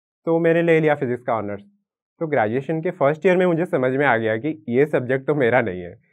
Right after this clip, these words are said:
क्योंकि जो मज़ा मुझे मैथ्स में आता था, जो मज़ा मुझे लिटरेचर पढ़ने में आता था, वो मज़ा मुझे फिजिक्स में नहीं आ रहा था। तो इस तरह से मुझे ग्रेजुएशन में पढ़ाई में तो मन नहीं लग रहा था,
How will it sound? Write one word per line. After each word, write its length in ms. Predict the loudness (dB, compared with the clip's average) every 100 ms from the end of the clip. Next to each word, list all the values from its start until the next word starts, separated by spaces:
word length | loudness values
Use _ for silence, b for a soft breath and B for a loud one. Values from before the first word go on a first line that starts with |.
| _ -6
क्योंकि 440 | -2 0 -2 -4 -16
जो 360 | -8 0 2
मज़ा 280 | 2 2 2
मुझे 200 | 2 0
मैथ्स 360 | 2 2 2 -2
में 80 |
आता 240 | -4 -4 -6
था, 120 | -6
जो 200 | -6 -4
मज़ा 220 | -4 -4
मुझे 320 | -4 -4 -6 -4
लिटरेचर 480 | -6 0 0 2 0
पढ़ने 300 | 0 -2 -4
में 80 |
आता 240 | -6 -8 -10
था, 260 | -12 -14 _ _ -4
वो 100 | -2
मज़ा 220 | 0 -2
मुझे 180 | -2 -6
फिजिक्स 280 | -6 -6
में 60 | -6
नहीं 180 | -6 -6
आ 80 | -10
रहा 140 | -16
था। 200 | -20 -18 -6
तो 160 | -4 -2
इस 180 | -2 2
तरह 220 | 4 2
से 180 | 0 -2
मुझे 240 | 0 -2
ग्रेजुएशन 480 | -2 -2 -2 -4 -2
में 160 | -2
पढ़ाई 280 | -2 -2 -2
में 120 | -4
तो 120 | -4 -4
मन 180 | -4
नहीं 220 | -4 -4 -4
लग 140 | -4
रहा 180 | -6 -8
था, 220 | -12 -18